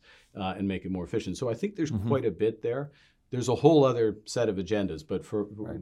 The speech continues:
Speaker 1: from my perspective, those are the ones that are most important.
Speaker 2: Final question, Mark, and maybe you can help me get to the bottom of this. Thanksgiving.
Speaker 1: <laughs>
Speaker 2: It's
Speaker 1: Okay.
Speaker 2: November in the United States,
Speaker 1: Yeah.
Speaker 2: Thanksgiving season, but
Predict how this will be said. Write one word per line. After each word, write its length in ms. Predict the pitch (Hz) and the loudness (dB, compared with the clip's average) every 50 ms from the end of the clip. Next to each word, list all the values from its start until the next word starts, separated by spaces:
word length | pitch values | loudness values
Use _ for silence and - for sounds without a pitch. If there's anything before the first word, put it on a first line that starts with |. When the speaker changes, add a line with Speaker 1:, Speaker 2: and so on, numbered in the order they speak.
| - | -10
Speaker 1:
from 180 | - - 113 101 | -6 -4 -2 -2
my 200 | 101 107 113 117 | 0 0 0 -2
perspective, 600 | 117 - 110 92 - - 104 98 - - 98 90 | -2 -4 -8 -6 -4 -4 -4 -4 -4 -6 -8 -6
those 220 | 98 92 87 80 | -4 -6 -6 -8
are 40 | 85 | -10
the 80 | 85 85 | -14 -12
ones 240 | 87 87 82 76 - | -12 -12 -12 -14 -14
that 60 | 80 | -14
are 40 | 82 | -14
most 240 | 82 76 76 - | -14 -16 -16 -20
important. 340 | - 87 - - - - _ _ _ _ _ _ - _ _ _ _ _ | -20 -20 -20 -20 -20 -20 _ _ _ _ _ _ -20 _ _ _ _ _
Speaker 2:
Final 320 | - - 127 123 117 110 104 | -4 0 0 2 2 0 0
question, 400 | - - 104 92 - - 95 85 | 0 -2 -4 -4 -4 -4 -6 -4
Mark, 300 | 80 80 78 80 - - | -2 0 0 -2 -2 -4
and 100 | 87 85 | -6 -6
maybe 220 | 98 107 101 101 101 | -4 -4 -4 -4 -4
you 120 | 98 104 | -6 -6
can 140 | - 101 90 | -8 -8 -8
help 220 | 82 101 98 87 | -6 -6 -6 -6
me 120 | 85 87 87 | -6 -8 -6
get 200 | - 87 80 - | -6 -6 -6 -6
to 80 | - | -10
the 80 | - 76 | -12 -8
bottom 320 | - 78 73 73 71 71 | -4 -4 -2 -2 -4 -4
of 80 | 64 64 | -6 -8
this. 340 | 67 - - - - - _ _ _ _ _ _ _ _ _ _ _ _ | -8 -8 -8 -8 -10 -10 _ _ _ _ _ _ _ _ _ _ _ _
Thanksgiving. 680 | - 123 113 107 107 - - 107 101 80 76 76 - - _ _ _ _ - | 0 2 2 2 2 0 0 0 0 0 0 -8 -12 -16 _ _ _ _ -16
Speaker 1:
<laughs> 100 | 117 - - - - - - - - - 139 - - - - - - | -10 -8 -8 -6 -4 -2 -2 -2 -2 -2 -6 -6 -8 -8 -14 -4 0
Speaker 2:
It's 220 | - 117 113 - | 2 2 2 2
Speaker 1:
Okay. 80 | 104 110 | 2 2
Speaker 2:
November 480 | 117 117 113 117 131 139 143 135 135 | 2 2 2 2 2 2 2 2 2
in 80 | 135 123 | 2 2
the 80 | 120 113 | 2 0
United 260 | 107 107 104 101 98 | 2 2 2 0 0
States, 340 | - - 101 92 90 - - | -2 -2 0 0 0 0 -2
Speaker 1:
Yeah. 160 | - - 104 | -2 -2 -2
Speaker 2:
Thanksgiving 480 | 98 92 92 - 113 110 107 101 95 | -2 -2 -2 0 0 0 2 0 -2
season, 420 | - - - 95 87 87 90 87 85 | -2 -4 -2 -2 -2 -2 -2 -2 0
but 320 | - 107 95 92 - - | 4 6 6 6 4 0